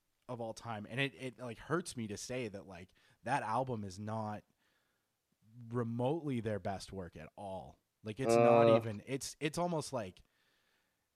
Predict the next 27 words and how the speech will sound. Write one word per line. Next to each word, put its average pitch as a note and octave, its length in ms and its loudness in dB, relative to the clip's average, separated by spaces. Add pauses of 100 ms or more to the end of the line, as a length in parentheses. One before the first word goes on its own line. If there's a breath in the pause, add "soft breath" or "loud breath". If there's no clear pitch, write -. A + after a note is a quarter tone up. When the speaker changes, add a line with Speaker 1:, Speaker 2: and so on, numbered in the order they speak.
(560)
Speaker 1:
they C3+ 180 0
tried C#3 400 0
too C#3 220 -6
hard. B2 280 -2
Yeah, A#2 200 -2
like A2+ 220 -6
I A#2+ 60 -2
said, G#2 260 -6
like, G#2+ 120 -6
they B2 120 -4
tried C3 340 -2
too C3+ 240 -6
hard A#2+ 280 -4
to A2+ 60 -8
get G#2+ 140 -6
the G#2+ 100 -8
radio G#2+ 420 -4
playability, A2 720 -8
and G#2+ 100 -8
it G2 100 -10
just - 360 -10
falls G2+ 480 -6
flat G2+ 340 -8
in G2 180 -14
so G2+ 360 -10
many F#2 240 -12
ways. D#2 460 -20